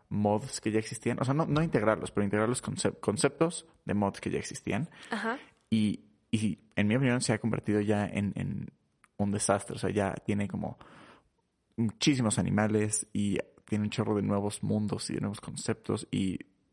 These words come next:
Speaker 1: y digo, está, está padre que siga creciendo, este, en cierto modo, pero del otro también me gustaba.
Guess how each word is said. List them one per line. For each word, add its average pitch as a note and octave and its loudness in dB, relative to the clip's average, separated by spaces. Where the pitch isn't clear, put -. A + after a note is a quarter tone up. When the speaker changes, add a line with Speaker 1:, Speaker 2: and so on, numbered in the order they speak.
Speaker 1:
y A2+ -2
digo, B2+ 4
está, - 0
está - 2
padre D#3+ 2
que - -10
siga G#2+ 0
creciendo, A#2 -2
este, G#2 -2
en G#2+ 0
cierto G#2+ 2
modo, G#2 2
pero A2 4
del G#2+ 4
otro A2 0
también G#2 2
me G#2 2
gustaba. G#2 0